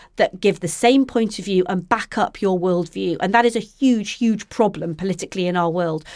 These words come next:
that we don't see other perspectives. And I have to go out of my way to find newspapers and news stories that don't back up what I want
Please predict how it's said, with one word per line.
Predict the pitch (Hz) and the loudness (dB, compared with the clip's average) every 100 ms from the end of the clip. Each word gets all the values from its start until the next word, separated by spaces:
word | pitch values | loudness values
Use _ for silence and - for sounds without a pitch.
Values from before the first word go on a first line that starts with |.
| - | -6
that | 202 | -2
we | 226 226 | 2 4
don't | 220 214 - | 4 2 0
see | - 214 175 180 | -2 -2 0 0
other | 175 | -2
perspectives. | 170 - - - - 92 - - - - | -4 -6 -6 -4 -8 -10 -10 -14 -18 0
And | 220 214 | 2 6
I | 226 | 4
have | 220 226 | 2 -2
to | |
go | 208 196 | -2 2
out | 214 208 226 | 2 2 -2
of | |
my | 214 190 | 0 0
way | 185 214 190 156 156 156 - - _ | 2 4 4 2 -4 -8 -14 -20 _
to | - 196 | -4 -4
find | 175 - 220 220 214 175 | -4 0 4 4 2 0
newspapers | 196 190 - 190 180 180 170 | -2 -2 -2 -4 -2 -4 -4
and | - 185 185 | -4 -4 0
news | 185 | -2
stories | 185 202 190 185 180 - - - - - | -2 0 2 2 -2 -6 -16 -20 -20 -2
that | 196 - 185 | -2 -2 2
don't | - 208 214 | 4 4 4
back | - 170 - | 0 -2 -2
up | 185 - - - _ _ _ | -2 -2 -10 -20 _ _ _
what | 185 208 208 | 2 4 6
I | 196 196 | 4 2
want | 190 185 208 185 | 2 4 4 2